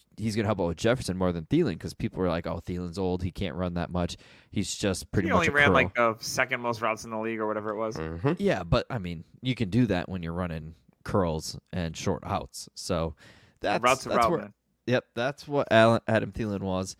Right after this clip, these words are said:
Speaker 1: Hawkinson, I do think, will get more involved, and he's gonna get paid. For me personally, I think that's why they kinda held off Cousins, because they got Jefferson coming up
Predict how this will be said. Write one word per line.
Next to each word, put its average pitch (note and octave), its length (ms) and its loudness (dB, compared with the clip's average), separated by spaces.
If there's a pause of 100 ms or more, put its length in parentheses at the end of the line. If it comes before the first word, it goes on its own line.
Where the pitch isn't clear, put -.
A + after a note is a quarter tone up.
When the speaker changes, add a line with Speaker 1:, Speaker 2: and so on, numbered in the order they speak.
(280)
Speaker 1:
Hawkinson, A2+ 580 -2
I G2+ 100 0
do G2 180 -2
think, G#2 200 -4
will G2 100 -2
get G#2+ 160 -4
more F#2+ 140 -4
involved, F2 320 -4 (180)
and B2+ 320 -2
he's A#2 140 -6
gonna G#2+ 160 -10
get G#2 180 -4
paid. F2+ 280 -2 (520)
For A2 160 -2
me G#2+ 140 -2
personally, G2+ 420 -2
I F#2 140 -2
think F#2 160 -6
that's F#2+ 240 -2
why F#2 100 2
they F2+ 100 0
kinda F2+ 240 -6
held F2 240 -2
off F2 160 0
Cousins, G2 340 0
because F2+ 280 -4
they E2+ 60 0
got D#2+ 160 -4
Jefferson A2+ 460 0
coming A2 240 -2
up G#2 180 -2